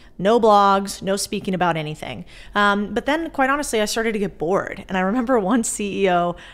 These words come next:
of the company I was at the, at the time said, like, "We get rich quietly here. That's what we do. We get rich quietly." And I was like, "Well, that doesn't sound like that much fun. Like, I'd rather get rich with a bunch of buds. That sounds like a good time.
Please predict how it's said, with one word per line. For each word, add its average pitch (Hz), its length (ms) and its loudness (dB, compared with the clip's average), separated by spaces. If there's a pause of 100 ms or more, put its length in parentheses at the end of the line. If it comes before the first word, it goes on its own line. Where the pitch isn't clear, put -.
of 170 120 -4
the 190 80 -4
company 180 320 -2
I 170 60 0
was 160 120 -4
at 170 100 -2
the, - 60 -12
at 175 80 -10
the 175 80 -10
time 180 380 0
said, 170 260 -4
like, 160 240 -4 (300)
"We - 100 -6
get - 340 -4
rich - 300 -6
quietly 170 560 -10
here. - 420 -12
That's - 160 -12
what 185 80 -10
we - 80 -10
do. - 140 -16
We - 80 -14
get - 220 -6
rich - 180 -10
quietly." - 380 -4 (260)
And 196 80 -4
I - 20 -2
was 185 120 -4
like, 185 200 -4
"Well, 277 160 -2 (460)
that 269 100 0
doesn't 403 200 2
sound 381 140 0
like 330 80 0
that 262 100 0
much - 160 -6
fun. - 460 -2 (100)
Like, 214 100 2
I'd 220 140 2
rather 302 240 4
get 226 240 0
rich 233 260 2
with 226 140 2
a - 40 -16
bunch 202 220 0
of 185 100 -10
buds. 170 500 0
That 180 200 0
sounds 190 200 -2
like 180 100 -2
a 185 40 -2
good 170 200 -2
time. 165 380 -2